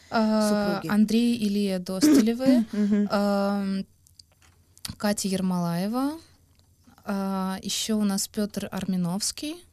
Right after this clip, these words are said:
Speaker 1: а, а, Андрей Горохов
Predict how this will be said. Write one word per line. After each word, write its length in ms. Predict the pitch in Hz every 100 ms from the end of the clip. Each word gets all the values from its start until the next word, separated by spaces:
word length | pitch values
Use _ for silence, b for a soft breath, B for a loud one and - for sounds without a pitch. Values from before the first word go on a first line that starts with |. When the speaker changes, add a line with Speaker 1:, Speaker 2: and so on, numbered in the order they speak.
| b b b b -
Speaker 1:
а, 460 | 214 208 202 202 196 202 - -
а, 200 | - 220 -
Андрей 280 | 196 190 190
Горохов 520 | 196 190 269 - 302